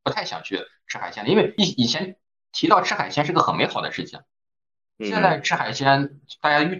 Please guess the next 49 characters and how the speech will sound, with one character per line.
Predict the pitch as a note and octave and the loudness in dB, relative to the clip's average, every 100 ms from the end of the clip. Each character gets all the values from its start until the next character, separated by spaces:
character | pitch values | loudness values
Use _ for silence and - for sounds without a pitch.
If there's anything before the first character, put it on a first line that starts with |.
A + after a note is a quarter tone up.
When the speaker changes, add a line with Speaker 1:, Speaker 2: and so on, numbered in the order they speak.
| - | -2
Speaker 1:
顾 | A3 | 0
虑 | D#3 | 2
会 | B2+ C#3 | 2 0
很 | F2+ E2+ | -2 -2
多， | G#2 | -2
那 | A#2+ | 0
这 | C3 | 0
样 | D3 A#2 | 0 2
要 | A#2 | 0
让 | A#2 | 0
商 | - C3 | 0 -2
家 | B2 C3+ | 0 2
的 | A#2+ | 2
话， | A#2 | -2
也 | F#2+ | -6
会 | E2+ B2 G2+ - _ _ _ | -4 -2 -4 -8 _ _ _
在 | A#2+ G#2 G2 - | -8 -6 -6 -4
未 | A#2+ | -4
来 | G#2 | -2
的 | |
市 | G#2+ A2 | -6 -8
场 | F2 | -8
上 | G2 F2+ | -6 -4
蒙 | G2+ | -2
上 | A2 G#2 | 0 0
一 | |
层 | - G#2 | -2 -4
很 | - - | -2 -4
大 | - C3 | 0 0
的 | - | 0
阴 | E2 E2 | -8 -8
影， | F2 - _ _ - | -10 -12 _ _ -10
就 | |
是 | A#2 | -6
大 | B2+ | -2
家 | B2 B2+ | -2 -2
现 | B2+ A#2+ | -2 -2
在 | |
不 | - | -4
看 | - A2 | -8 -8
好 | - - | -8 -10
这 | E2 | -12
个 | |
市 | E2 - | -18 -14
场， | - | -16
那 | F2 | -16
怎 | |
么 | D2+ | -14
办？ | D2 | -8